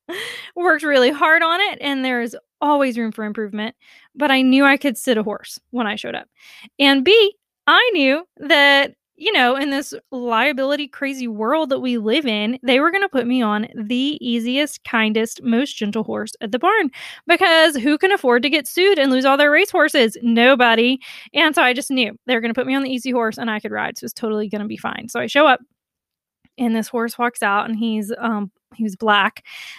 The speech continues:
uh, and, and, and he looked totally average, and I got on him and totally confident, and I ride out. And as soon as we get out of the barn, he spooks <laughs> like,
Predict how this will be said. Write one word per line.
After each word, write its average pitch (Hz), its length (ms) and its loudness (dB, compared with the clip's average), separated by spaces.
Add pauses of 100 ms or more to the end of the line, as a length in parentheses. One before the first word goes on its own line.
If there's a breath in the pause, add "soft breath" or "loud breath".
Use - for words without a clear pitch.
(140 loud breath)
uh, 208 420 4 (160)
and, 208 600 2 (840)
and, 254 200 0
and 226 180 0
he 214 280 0 (140)
looked 285 220 0 (120)
totally 233 340 2
average, 214 480 2
and 220 100 -2
I 226 140 2
got 226 280 2
on 214 160 2
him 240 220 4
and 220 120 0 (540 loud breath)
totally 247 240 2
confident, 247 540 4
and 233 80 0
I 214 100 2
ride 233 380 4
out. 226 160 2
And 233 80 -2
as 240 80 -4
soon 285 180 0
as 349 100 0
we 359 120 4
get 285 200 2
out 233 220 4
of 277 100 -4
the 311 60 -8
barn, 226 500 0 (320 soft breath)
he 262 240 2
spooks 294 640 0
<laughs> 269 480 -4
like, 277 380 -6